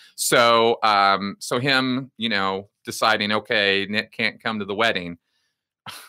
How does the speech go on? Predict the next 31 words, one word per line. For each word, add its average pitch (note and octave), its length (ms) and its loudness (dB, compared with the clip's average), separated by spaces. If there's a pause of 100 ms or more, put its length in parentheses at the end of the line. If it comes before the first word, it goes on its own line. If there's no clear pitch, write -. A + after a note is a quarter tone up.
(100)
Well, G2 340 0
of G#2+ 140 -10
course A2 300 -2
he G2 80 -8
would F2+ 120 -8
say E2+ 200 -6
that. E2+ 280 -4 (480)
Uh, G#2 260 4
that G#2+ 220 2
comes A2+ 200 -2
straight A#2 260 0
out G#2 100 2
of G#2 60 0
his G#2 140 -8
Scientology A2 640 -2
beliefs, F#2+ 360 -10
of - 140 -20
course. F2+ 420 -10 (480)
And B2+ 720 2
that's B2 280 -2
just - 320 -8
kind C#3+ 160 0
of C#3+ 60 -8
standard C#3 500 -4
narcissist B2+ 540 -6
Cruise, D3+ 360 -6
as F#2+ 140 -10
far G#2+ 140 -4
as G#2 100 -8
I'm A#2+ 160 -6
concerned. F#2 500 -10